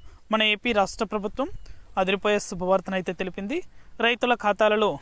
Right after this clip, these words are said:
అన్నదాత సుఖీభవ పథకానికి సంబంధించి డబ్బులు అనేది కూడా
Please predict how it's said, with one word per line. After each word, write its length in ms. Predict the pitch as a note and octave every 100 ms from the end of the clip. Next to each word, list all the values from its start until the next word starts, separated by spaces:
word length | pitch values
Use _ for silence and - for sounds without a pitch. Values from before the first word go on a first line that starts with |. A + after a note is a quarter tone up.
| - - G3
అన్నదాత 340 | G#3+ C4 C4 C4+ -
సుఖీభవ 500 | A3+ B3 A3+ A3 A3 G3+
పథకానికి 420 | F3+ G#3+ G#3+ G3+
సంబంధించి 440 | A3 G#3+ G#3+ G#3 F3+
డబ్బులు 200 | E3 F#3+
అనేది 180 | F#3+ G3
కూడా 140 | G3